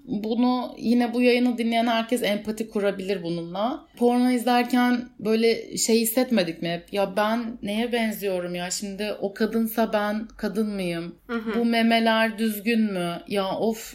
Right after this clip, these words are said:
Speaker 1: işte kalçaya bak." Yani ben en azından sürekli kendimi yetersiz hissederek porno izledim ve bende bir şeylerin yanlış olduğunu çok fazla hissettim. Çünkü bana benzeyen kimse yoktu çok uzun süre. Bu genitaller için de geçerli.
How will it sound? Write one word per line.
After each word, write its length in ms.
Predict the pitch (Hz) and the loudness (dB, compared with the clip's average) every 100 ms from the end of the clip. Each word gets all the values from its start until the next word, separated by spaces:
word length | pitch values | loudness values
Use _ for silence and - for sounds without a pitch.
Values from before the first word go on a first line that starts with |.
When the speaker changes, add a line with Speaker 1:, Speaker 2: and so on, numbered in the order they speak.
| - | -6
Speaker 1:
işte 280 | - - 214 | -4 -4 -2
kalçaya 440 | 220 208 208 208 | 0 0 -2 -4
bak." 180 | 175 170 | -4 0
Yani 200 | 214 214 190 | 2 2 2
ben 280 | 240 262 | 4 4
en 180 | 269 208 | 2 2
azından 420 | 214 202 220 294 | 0 0 0 0
sürekli 400 | 339 - 240 240 | -2 -2 -2 -2
kendimi 360 | 240 254 247 285 | -2 2 2 2
yetersiz 640 | 254 226 233 226 226 240 | 0 0 0 0 -2 -6
hissederek 800 | 233 220 226 214 214 180 165 - - | -6 -4 -2 0 2 2 -2 -8 -2
porno 320 | 185 175 175 | 0 0 -2
izledim 400 | 175 196 254 302 | -2 0 2 2
ve 140 | 269 | 4
bende 380 | 220 220 226 247 | 6 6 6 4
bir 60 | 220 | 4
şeylerin 400 | - 214 214 226 | 0 0 2 2
yanlış 400 | 202 196 196 214 | 2 -2 -2 0
olduğunu 440 | 190 185 190 196 | 0 0 -2 -2
çok 240 | 190 160 | -2 -4
fazla 300 | - 160 151 | -4 -6 -6
hissettim. 520 | 156 151 156 151 - 175 | -8 -8 -10 -12 -10 -10
Çünkü 460 | - 202 196 208 208 - | -8 -8 -6 -8 -8 -4
bana 240 | 202 202 | 0 0
benzeyen 560 | 208 202 196 208 208 214 - | 0 -2 -2 -2 -2 -4 -10
kimse 360 | - 247 240 247 | 2 2 4 2
yoktu 480 | 254 233 - 165 175 | 0 0 -4 -8 -6
çok 220 | 175 175 | -10 -10
uzun 240 | 151 160 | -8 -8
süre. 420 | 156 - 170 240 - - - | -8 -10 -6 -8 -8 -20 -16
Bu 320 | - 220 254 | -4 0 0
genitaller 580 | 226 240 240 247 247 262 | 2 2 2 0 2 2
için 300 | 247 240 262 | 0 2 2
de 40 | 226 | 2
geçerli. 880 | 175 175 180 165 156 160 196 - | 0 -2 -2 -4 -4 -4 -6 -6